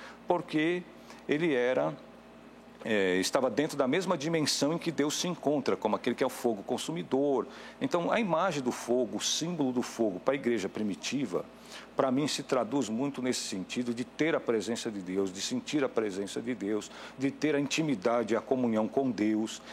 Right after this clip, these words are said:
E nessa dimensão renovadora agora de um grande avivamento que é anunciado por João Batista na pregação e que é colocado, né, efetivamente por Jesus como Salvador,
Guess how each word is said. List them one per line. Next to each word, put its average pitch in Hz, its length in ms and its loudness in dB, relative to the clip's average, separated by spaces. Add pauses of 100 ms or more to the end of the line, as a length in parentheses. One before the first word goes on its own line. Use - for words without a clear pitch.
(160)
E 151 80 2
nessa 175 500 2
dimensão 143 540 0
renovadora 123 800 2
agora 104 400 4
de 113 140 -2
um 165 100 0
grande 175 460 2
avivamento 139 760 0 (440)
que 180 160 2
é - 20 4
anunciado 156 580 2
por 214 280 0
João 175 160 0
Batista 131 400 -2
na 113 100 0
pregação 117 680 0 (600)
e 175 100 0
que 202 280 0
é 139 400 2 (460)
colocado, 170 920 2 (420)
né, 110 200 0
efetivamente 147 840 0
por 233 320 0
Jesus 175 640 0
como 185 260 0
Salvador, 165 680 2